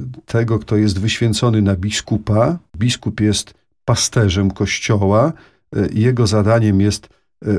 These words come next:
rządzenie Kościołem, a przede wszystkim, e, może jeszcze bardziej, e, właśnie pasterzowaniem, ale to pasterzowanie to się wiąże z rządzeniem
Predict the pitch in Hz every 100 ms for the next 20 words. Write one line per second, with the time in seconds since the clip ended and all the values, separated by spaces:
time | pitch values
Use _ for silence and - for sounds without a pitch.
0 | - 117 90 120 104 113 104 101 101 104
1 | - - 110 127 139 107 - 123 117 156
2 | 143 - 98 92 - 78 80 87 95 98
3 | - 107 107 110 101 107 107 - - _
4 | - 107 104 101 - 95 101 - 107 -
5 | 123 - - 117 120 113 104 101 160 160
6 | 170 180 156 - 139 127 117 147 147 127
7 | 123 120 175 127 98 90 92 107 101 95
8 | 92 95 147